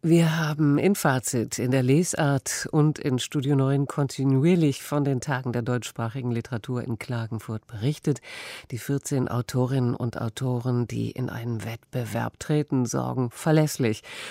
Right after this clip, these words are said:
für einen beachtlichen Medienauftrieb. Das Fernsehen schneidet mit, Zeitungen und Radiosender sind dabei, Blogger bedienen die sozialen Medien und lassen im Netz übrigens auch abstimmen, wer der beste oder die beste Jurorin dieses Jahrgangs war. Morgen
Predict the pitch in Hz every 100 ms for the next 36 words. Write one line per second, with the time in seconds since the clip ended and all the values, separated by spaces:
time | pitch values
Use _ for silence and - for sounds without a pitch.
0 | - - 135 131 123 - 127 135 - 139
1 | 131 123 107 - - - - 107 - -
2 | - - 131 156 165 160 147 - 139 143
3 | 151 175 - 170 156 170 156 156 135 139
4 | 156 147 151 143 135 143 135 135 131 135
5 | 135 123 127 135 143 120 127 113 131 131
6 | 135 123 135 120 - 123 123 123 127 143
7 | 127 117 123 - 135 - - - 156 139
8 | 131 131 - 143 135 - - - - -
9 | 131 123 120 120 117 113 107 - 143 -
10 | 123 113 127 113 131 107 143 131 180 143
11 | 151 143 113 110 107 - - - - -
12 | - 107 - - - - - - - -
13 | - 156 175 208 240